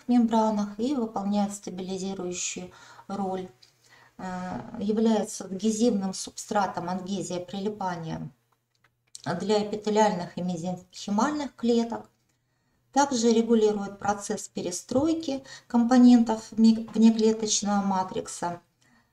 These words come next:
связывает клетки, э, с волокнами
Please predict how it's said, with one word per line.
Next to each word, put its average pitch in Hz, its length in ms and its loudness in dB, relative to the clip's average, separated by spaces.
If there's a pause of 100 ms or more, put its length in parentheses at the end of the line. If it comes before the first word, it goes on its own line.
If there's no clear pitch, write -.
связывает 196 960 2
клетки, 208 680 -2
э, 175 800 -10
с - 240 -10
волокнами 240 1000 4